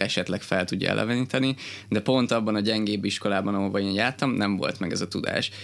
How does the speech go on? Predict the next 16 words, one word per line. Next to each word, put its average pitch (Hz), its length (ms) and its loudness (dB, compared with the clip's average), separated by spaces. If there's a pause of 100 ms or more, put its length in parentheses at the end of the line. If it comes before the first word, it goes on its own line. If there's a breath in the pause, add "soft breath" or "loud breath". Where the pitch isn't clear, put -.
(100)
De 104 100 2
szerencsére 104 720 2
volt 101 360 2
alkalmam 98 500 0
átjárni 98 420 0
egy 101 60 2
másik 98 380 0
iskolába, 127 520 2
egy 101 120 0
külön - 220 -4
szakkörre, 120 760 2
és - 140 -2
ott - 200 -2
tudtunk - 500 -2
ezzel - 280 0
foglalkozni. - 760 -2